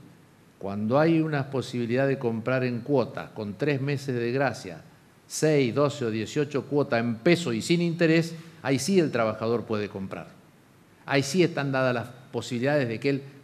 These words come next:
pueda, con su sueldo, comprar eso. Con los intereses usurarios que había anteriormente en la financiación de los bienes, esto era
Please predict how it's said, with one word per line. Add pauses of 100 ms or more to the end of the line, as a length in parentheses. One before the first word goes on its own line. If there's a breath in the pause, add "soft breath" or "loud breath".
pueda,
con
su
sueldo,
comprar
eso. (760)
Con
los
intereses
usurarios
que
había
anteriormente
en
la
financiación
de
los
bienes, (340 loud breath)
esto
era